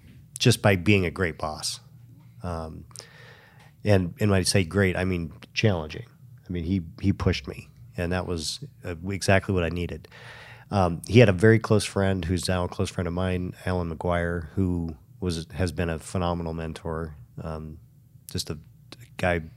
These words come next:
so wise, um, just great advice every time we talk. Um,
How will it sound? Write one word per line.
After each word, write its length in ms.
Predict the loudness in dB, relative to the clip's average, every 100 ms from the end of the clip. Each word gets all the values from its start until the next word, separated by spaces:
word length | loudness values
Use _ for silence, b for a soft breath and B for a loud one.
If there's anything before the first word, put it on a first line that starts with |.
| -20 -20 -8
so 300 | -4 -2 0
wise, 600 | 0 0 0 -4 -8 -10 -18 -16 -10
um, 440 | -10 -10 -12 -14
just 240 | -8 -6 -2
great 200 | -2 -2
advice 440 | -2 -4 -4 -4
every 160 | -4 -4
time 420 | -6 -6 -8 -12 -18 _ -20 -20 -6
we 140 | -6
talk. 400 | -2 -2 -2 -6 B B B B B B B B B -4
Um, 460 | 0 2 0 -4